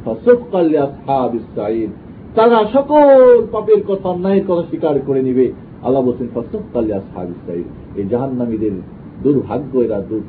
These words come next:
কি দুর্দশা করে। বন্ধুগণ, এই জাহান্নাম, এর বর্ণনা দিতে গিয়ে রাসূলুল্লাহ সাল্লাল্লাহু আলাইহি সাল্লাম বলছেন যে এই জাহান্নামের আগুনকে আল্লাহ রাব্বুল আলামিন ফেরেশতাদেরকে বললেন, "জাহান্নামের ফেরেশতারা, জ্বালাও এই আগুন।"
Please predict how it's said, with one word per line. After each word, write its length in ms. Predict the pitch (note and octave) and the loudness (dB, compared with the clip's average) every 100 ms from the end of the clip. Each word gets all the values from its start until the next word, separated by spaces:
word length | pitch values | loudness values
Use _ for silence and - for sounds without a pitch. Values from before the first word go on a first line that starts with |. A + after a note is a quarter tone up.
| - | -6
কি 360 | A#3 G#3+ F3 B2+ C3 | -4 0 0 0 0
দুর্দশা 640 | E3+ B2+ G#2+ G2 - B2+ | 0 0 -6 -8 -4 -4
করে। 220 | F2 E2 - - - - - - - | -4 -10 -12 -18 -18 -18 -18 -18 -6
বন্ধুগণ, 340 | A2 B2 A2 G#2+ G2 - - - - - | -4 -2 -2 -4 -8 -16 -20 -20 -18 2
এই 200 | D3+ E3+ | 4 6
জাহান্নাম, 600 | C#3 C3+ C#3+ C#3+ C#3+ A2+ - - - - - - - | 4 0 0 2 0 0 -6 -16 -20 -20 -20 -20 0
এর 180 | - D3 | 4 6
বর্ণনা 280 | F3 A#3+ B3 | 6 6 6
দিতে 260 | A3 A3 G#3 | 4 0 4
গিয়ে 160 | A3+ | 6
রাসূলুল্লাহ 680 | G#3+ G#3 A3 G#3+ G#3+ G#3 G3 | 4 2 2 4 6 4 4
সাল্লাল্লাহু 580 | G#3 G3+ G3 F#3 G#3 G3 | 2 6 6 6 6 4
আলাইহি 200 | F#3+ F#3 | 4 2
সাল্লাম 360 | G3 F3+ F3+ E3+ | 4 4 4 2
বলছেন 400 | E3 E3 - G#3 F3 - - - - C3+ | 0 0 4 2 2 -10 -18 -18 -14 2
যে 60 | G#3+ | 4
এই 160 | A3+ | 6
জাহান্নামের 600 | E3+ G#3+ B3 B3 B3 A#3 | 4 4 4 4 6 6
আগুনকে 840 | G#3+ G#3+ A3 C4+ B3+ B3+ G#3+ F#3 - - - - - - D3 | 6 2 2 2 2 6 6 6 0 -14 -20 -20 -20 -10 0
আল্লাহ 280 | F#3 F#3 | 2 4
রাব্বুল 260 | F3+ E3 F3 | 2 2 2
আলামিন 180 | E3+ D#3 | 0 0
ফেরেশতাদেরকে 540 | F3+ E3+ E3 E3 D3+ D3+ | 0 2 2 2 0 -2
বললেন, 340 | D#3 D3+ C#3+ | 0 0 0
"জাহান্নামের 400 | D3 D3+ D3 C3+ | 0 -2 -2 -2
ফেরেশতারা, 400 | C#3+ - C3+ B2+ | -2 -2 -2 0
জ্বালাও 400 | E3 A#3 B3 B3 | 4 4 6 6
এই 60 | A#3 | 6
আগুন।" 300 | G#3+ G3+ | 4 -2